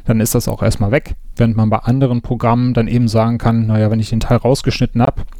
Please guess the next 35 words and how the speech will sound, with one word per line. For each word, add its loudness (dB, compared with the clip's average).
dann 2
ziehe 0
ich 0
mir 0
die 2
Spur -4
davor 0
einfach 0
wieder 0
länger 0
und -4
da 2
ist -2
das 0
Stück -4
Audio 0
wieder 0
da. 0
Man 2
kann 0
zum -2
Beispiel 0
auch, -2
wenn 2
man 0
sich 0
schon 0
mit -2
Videoschnittprogrammen 0
auskennt, 0
auch -4
einfach 0
ein -2
Videoschnittprogramm 0
nutzen. 0